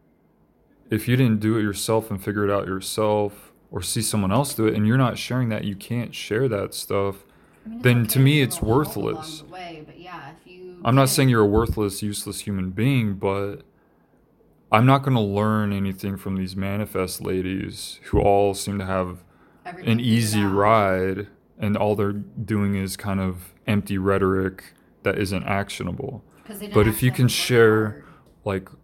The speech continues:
Speaker 1: something you overcame that was really fucking difficult and what skills you learned and applied, then, then suddenly, like, my eyes and ears are open.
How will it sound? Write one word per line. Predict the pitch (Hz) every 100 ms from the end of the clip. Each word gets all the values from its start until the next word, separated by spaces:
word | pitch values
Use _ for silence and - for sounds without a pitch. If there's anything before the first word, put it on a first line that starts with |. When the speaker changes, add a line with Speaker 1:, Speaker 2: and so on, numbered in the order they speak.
| -
Speaker 1:
something | - 127 127 113
you | 110 107
overcame | 98 95 - 113 113 107 95 92 92 95 _ _ _ _ _ _ _
that | 107 101
was | 92 95
really | 98 117 107
fucking | 110 104 95
difficult | 92 90 - 98 92 -
and | 101 95 98
what | 104 -
skills | - - 110 107 104 101 101 - - - _ _ _ _ _ _ _ -
you | 101 104
learned | 98 104 104 101 95 95 95 - _ _ _ _ _ _ _ _ -
and | 95
applied, | 92 - 113 131 110 101 98 73
then, | 107 113 120 110 104 101
then | 127
suddenly, | 135 123 117 107 104
like, | 95 92 - -
my | 101 95 -
eyes | 98 95
and | 95 92
ears | 92 90
are | 107
open. | 92 - - -